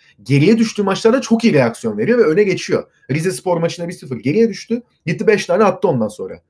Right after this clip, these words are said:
Haldır haldır oynadılar. Yani ha-, hakikaten geriye düştüğü maçlarda ben Trabzonspor'un daha iyi reaksiyon verdiğini ve sahaya daha da iyi bir oyun, e, koyduğunu düşünüyorum.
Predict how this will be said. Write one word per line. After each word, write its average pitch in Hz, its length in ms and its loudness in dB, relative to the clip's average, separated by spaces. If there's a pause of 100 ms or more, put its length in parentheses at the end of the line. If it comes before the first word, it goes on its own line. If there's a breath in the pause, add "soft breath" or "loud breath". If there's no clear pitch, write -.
(140)
Haldır 185 300 4
haldır 151 220 2
oynadılar. 156 460 -4 (460)
Yani 123 100 -2
ha-, - 340 -2
hakikaten 220 600 -4
geriye 165 340 0
düştüğü 190 260 -14
maçlarda 170 480 -6
ben 196 140 -4
Trabzonspor'un 170 720 -2
daha 143 200 0
iyi 185 160 -2
reaksiyon 120 480 0
verdiğini 123 420 -4 (320 loud breath)
ve - 200 2
sahaya 156 400 0
daha 175 180 2
da 185 80 0
iyi 170 300 -8
bir 170 60 -4
oyun, 165 320 -4 (100)
e, 135 320 -6 (160)
koyduğunu 143 640 -4
düşünüyorum. 95 440 -18